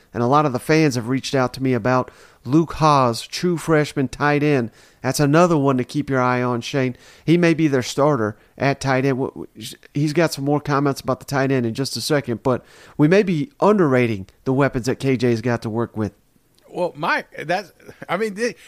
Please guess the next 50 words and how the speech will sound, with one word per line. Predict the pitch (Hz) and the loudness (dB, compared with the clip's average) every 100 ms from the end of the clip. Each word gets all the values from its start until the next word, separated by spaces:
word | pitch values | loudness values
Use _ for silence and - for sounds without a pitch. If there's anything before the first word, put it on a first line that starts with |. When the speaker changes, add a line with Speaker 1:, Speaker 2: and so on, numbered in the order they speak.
| - - | -18 -4
Speaker 2:
when | 185 | 0
you | 240 349 | 2 0
hear | 277 226 | 0 -2
all | - 143 165 | 0 2 2
the | 175 180 | -2 -6
clips | 190 196 - | -4 -6 -4
here, | 180 190 190 | -4 -2 -4
you're | 151 190 | -4 -4
gonna | 240 147 | -4 -6
see | - 175 | -6 -4
why | 147 135 | -4 -6
Shane | 117 151 151 127 113 | -6 -8 -6 -6 -6
leaned | 139 135 120 | -6 -4 -4
Arkansas | 113 113 107 - 101 95 | -6 -6 -12 -14 -12 -10
here, | 98 92 | -10 -10
because | 101 117 113 | -12 -8 -6
I | 135 | -6
got | 135 117 | -6 -4
fired | 117 110 107 104 | -4 -4 -4 -4
up. | 107 - _ | -8 -10 _
Speaker 1:
<laughs> | - - - | -20 -20 -12
Speaker 2:
You | 160 185 | -6 -2
know, | 180 | -2
when | 208 | -4
you're | 208 | -4
talking, | 208 196 180 | -2 -2 -2
like | 175 139 | -8 -8
you | |
said, | 123 160 131 | -6 -4 -4
about | 123 143 143 | -4 -6 -8
names, | 151 151 120 | -8 -8 -8
your, | 131 139 | -10 -10
your, | 151 143 - | -12 -14 -12
your | 160 151 | -8 -4
head | 226 - | -4 -4
coach | 196 196 - | -6 -6 -8
is | 110 | -10
coming | - 147 147 | -8 -8 -8
out | 139 | -8
here | 123 143 120 | -6 -6 -6
praising | - 147 147 95 90 | -4 -4 -4 -8 -14
you. | 78 - - - _ | -16 -20 -20 -20 _
You | 123 123 | -8 -4
know, | 113 | -2
Speaker 1:
Yeah. | |
Speaker 2:
he's | 107 | -4
talking | 95 170 165 147 | -2 -2 -2 -6
about | 143 139 | -6 -6
these, | 139 127 104 | -8 -10 -12
these, | 123 127 107 | -10 -10 -10